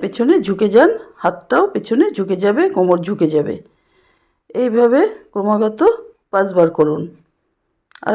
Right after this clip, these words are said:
একবার দেখিয়ে দিই। প্রথমে দুই হাত মাথার উপরে তুলুন। এবার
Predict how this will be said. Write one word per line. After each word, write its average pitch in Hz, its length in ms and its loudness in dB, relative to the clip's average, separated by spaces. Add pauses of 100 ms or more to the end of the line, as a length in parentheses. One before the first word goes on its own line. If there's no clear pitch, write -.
একবার 214 220 -2 (100)
দেখিয়ে 226 320 -4
দিই। 349 160 0 (800)
প্রথমে 208 340 -4 (160)
দুই 202 140 0 (100)
হাত 220 140 -2 (120)
মাথার 208 300 0
উপরে 220 200 -2 (100)
তুলুন। 240 280 2 (1000)
এবার 208 360 2